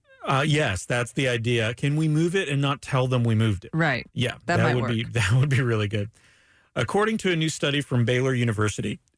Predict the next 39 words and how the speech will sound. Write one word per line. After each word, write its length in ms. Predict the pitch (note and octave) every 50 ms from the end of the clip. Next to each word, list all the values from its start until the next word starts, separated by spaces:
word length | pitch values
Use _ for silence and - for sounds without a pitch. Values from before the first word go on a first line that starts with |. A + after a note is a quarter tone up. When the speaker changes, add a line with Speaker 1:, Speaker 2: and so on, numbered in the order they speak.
| _
Speaker 1:
what 300 | - E3+ E3 G3 F#3+ G3+
helped 280 | F3 - G3+ G3 F#3+ -
a 80 | D#3 B2
test 460 | - - - - G3+ G#3+ - - -
group 260 | - A#2 A#2+ A#2+ -
fall 300 | - - - D#3 E3+ G3
asleep 460 | G#3 - - - - F#3+ E3+ D#3 -
an 140 | - - B2
average 340 | B2 A#2+ C3 B2 C#3+ B2+ A#2
of 160 | B2 G2+ G2
nine 540 | A2+ A2 A2+ A#2+ A#2+ C3+ D3+ E3 E3+ E3+ D#3
minutes 340 | D3 D3+ C#3+ C#3+ C#3+ - -
faster 500 | - - B2 A#2 A#2 - - - A#2 G#2+
at 80 | - -
night? 260 | A#2 A2+ - - - _ _ _ _ _ _ _ _ _ _ _ _ _ -
Was 200 | B2+ B2+ A#2+ A2
it 120 | B2 A2+ -
A, 240 | A#2+ B2 C3+ D3+ E3+
writing 360 | E3+ D3+ D3 D3 D#3+ E3+ E3+
your 120 | E3+ E3
accomplishments 760 | D3+ - - - C#3+ C#3+ C3+ - C#3 - - D3 C#3+ C#3+ -
from 300 | - - - B2 B2 C3
that 200 | C#3 D3 E3 -
day, 320 | - B2+ G#2+ G2+ G#2 - - _ _ _ _ _ _ _ _ _ _ _ _ - D3 A#2
B, 340 | B2+ D3+ F3 F3+ D#3 C#3+ C#3
writing 400 | B2+ C3 C3 C#3 D3 D#3+ D#3+ D#3
your 140 | D#3 D3+
to-do 360 | - - D3 B2 A#2 E3 G#3 G3+
list 380 | C#3+ A2+ G#2 G2+ - - -
for 240 | - - C#3+ C3 A#2
the 80 | A2 G#2+
next 300 | A2 C#3+ D#3+ - - -
day, 300 | G#2 E2 - - C3+ B2 - _ _ _ _ _ _ _ _ -
or 200 | - B2 B2 A#2+
C, 440 | - - - - G#3+ F#3 C#3+ B2 A#2+
writing 380 | A#2 A2+ C3 C#3 C#3+ D#3 D#3
haikus 560 | C3+ A#2+ C3 A#2 - - - C#3+ C3 B2 A#2 A2+
about 260 | G2+ G#2+ G#2+ G2+ -
sleep? 340 | - - - - - -